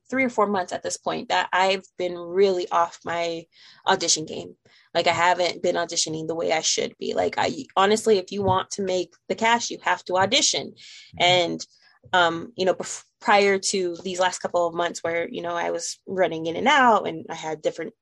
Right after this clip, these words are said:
Speaker 1: plans and traveling and things like that, um, I was auditioning every morning before I left for work. I would,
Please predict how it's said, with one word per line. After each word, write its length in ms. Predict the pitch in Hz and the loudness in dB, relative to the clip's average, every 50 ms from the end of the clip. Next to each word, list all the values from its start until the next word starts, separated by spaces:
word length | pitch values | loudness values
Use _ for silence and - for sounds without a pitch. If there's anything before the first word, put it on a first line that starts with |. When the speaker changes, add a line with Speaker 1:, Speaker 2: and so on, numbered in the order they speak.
| _ _ _ _ | _ _ _ _
Speaker 1:
plans 360 | - - 240 233 226 214 196 175 | 0 4 4 6 4 4 2 -2
and 100 | 170 - | -4 -2
traveling 420 | - 220 226 214 208 196 185 180 | 0 2 2 2 2 0 -4 -4
and 80 | 175 185 | -6 -8
things 160 | 180 175 175 - | -10 -10 -8 -8
like 160 | 165 170 - | -8 -6 -6
that, 260 | 190 175 - - - - - - - - - _ _ | -6 -6 -6 -6 -8 -12 -20 -20 -20 -20 -20 _ _
um, 360 | - 175 175 165 160 160 160 - _ - | 4 6 6 6 4 2 -2 -8 _ -4
I 140 | 170 165 170 | 0 2 2
was 140 | 196 208 208 | 2 2 2
auditioning 600 | 202 190 180 180 - - 185 175 170 165 165 - | 0 -2 -2 -2 -2 -2 -4 -4 -6 -8 -6 -4
every 240 | - 170 160 190 196 | -4 -2 -2 0 -2
morning 560 | 196 190 196 208 214 202 190 175 170 170 175 185 | 0 2 4 4 4 4 4 0 -4 -6 -8 -10
before 420 | 180 175 - - 170 160 165 170 | -12 -8 -4 -2 -2 0 -2 -2
I 140 | - - 180 | -2 -4 -2
left 200 | 175 175 170 - | -2 -2 -4 -4
for 80 | - 202 | -4 -4
work. 300 | 202 190 170 170 175 - 170 | -2 -2 -2 -2 -4 -6 -8
I 60 | 175 | -8
would, 160 | 170 170 160 | -6 -8 -8